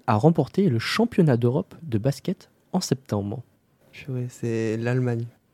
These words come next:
Speaker 1: Oui, c'est ça, c'était bien l'Allemagne qui a gagné quatre-vingt-huit quatre-vingt-trois contre la Turquie. Huitième question. De quelle nationalité était le golfeur qui a permis à l'Europe de conserver la Ryder Cup ?
Speaker 2: Irlandais.
Speaker 1: Effectivement, il était bien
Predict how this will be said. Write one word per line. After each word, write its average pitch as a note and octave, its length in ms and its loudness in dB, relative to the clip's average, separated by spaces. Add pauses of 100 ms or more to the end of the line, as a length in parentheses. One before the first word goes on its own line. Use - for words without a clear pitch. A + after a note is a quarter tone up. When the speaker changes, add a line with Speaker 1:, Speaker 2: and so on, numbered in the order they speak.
(260)
Speaker 1:
Oui, C3 100 6
c'est A2+ 120 0
ça, A#2+ 100 6
c'était F#2+ 240 -2
bien A2+ 180 2
l'Allemagne G#2+ 580 2
qui - 80 -6
a G2 40 2
gagné G2+ 240 -2
quatre-vingt-huit C3 600 0
quatre-vingt-trois C3 600 -2
contre A#2 260 -4
la C3 100 4
Turquie. - 380 -8 (540)
Huitième D#3 420 2
question. - 460 0 (260)
De C3+ 200 8
quelle F#2 340 4
nationalité C#3 960 2 (200)
était E3 240 4
le A#2+ 140 4
golfeur F3 800 2
qui B2 100 -2
a G#2+ 60 0
permis B2 280 2
à A2 80 4
l'Europe D#3 480 4
de G#2+ 140 -2
conserver C#3+ 640 0
la G2+ 140 2
Ryder B2+ 420 2
Cup ? - 280 -12 (840)
Speaker 2:
Irlandais. C3+ 520 0 (440)
Speaker 1:
Effectivement, F#2 680 -4
il B2+ 60 2
était - 180 2
bien C#3+ 300 0